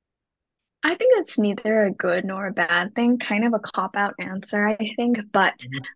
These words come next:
Speaker 1: um, you know, you could either be someone who is good at everything, or you could be someone who's good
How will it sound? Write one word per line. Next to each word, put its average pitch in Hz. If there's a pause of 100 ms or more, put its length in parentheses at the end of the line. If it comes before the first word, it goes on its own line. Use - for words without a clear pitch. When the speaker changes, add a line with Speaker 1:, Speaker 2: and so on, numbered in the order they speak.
Speaker 1:
um, 180 (120)
you 254
know, 202 (340)
you 240
could 294
either 277
be 240
someone 190
who 185
is 175 (1040)
good 185
at 214
everything, 208
or 226
you 214
could 202
be 202
someone 190
who's 190
good 170